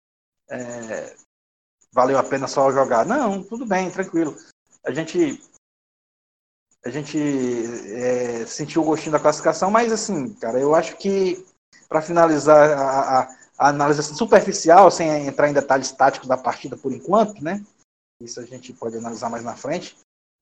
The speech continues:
E eu acho que foi uma partida em que, que sobressaiu, enquanto a gente tinha gás nos a-, nos nossos atacantes de velocidade, principalmente no Oswaldo, o Oswaldo destruiu no jogo,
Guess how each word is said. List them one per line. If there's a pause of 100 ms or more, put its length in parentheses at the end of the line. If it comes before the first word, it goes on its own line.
(100)
E (1040)
eu
acho
que
foi
uma
partida
em
que,
que (480)
sobressaiu, (460)
enquanto
a
gente
tinha
gás
nos
a-,
nos
nossos
atacantes
de
velocidade,
principalmente
no
Oswaldo, (520)
o
Oswaldo
destruiu
no
jogo,